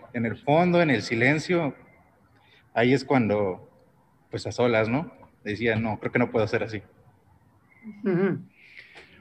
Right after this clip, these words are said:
Speaker 2: Te voy a decir un secreto. Cuando tu mami se acercó a mí, que recién llegó a la iglesia,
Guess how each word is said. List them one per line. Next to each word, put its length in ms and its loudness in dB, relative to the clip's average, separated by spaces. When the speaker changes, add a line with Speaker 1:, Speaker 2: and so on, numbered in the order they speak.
Speaker 2:
Te 80 6
voy 100 10
a 40 12
decir 220 6
un 120 6
secreto. 500 -2
Cuando 640 2
tu 180 0
mami 560 4
se 120 -2
acercó 380 -2
a 40 0
mí, 280 0
que 140 -2
recién 380 -4
llegó 260 0
a 40 0
la 80 0
iglesia, 540 -8